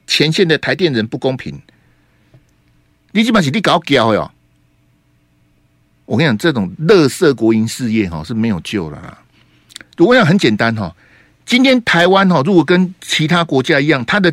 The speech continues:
电力公司可以选择的话，我立刻就退台电了。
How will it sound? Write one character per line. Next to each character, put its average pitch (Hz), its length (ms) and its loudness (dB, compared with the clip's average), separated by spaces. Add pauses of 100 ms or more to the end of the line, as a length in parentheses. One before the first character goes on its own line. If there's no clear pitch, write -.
(120)
电 208 220 2
力 185 140 -2
公 175 180 -2
司 165 160 -4
可 135 120 0
以 139 60 0
选 113 160 -2
择 101 100 -6
的 98 80 -4
话， 123 160 -2 (200)
我 110 200 0
立 160 140 0
刻 156 160 0
就 139 140 0
退 127 180 -2
台 92 180 -6
电 90 240 -6
了。 67 220 -18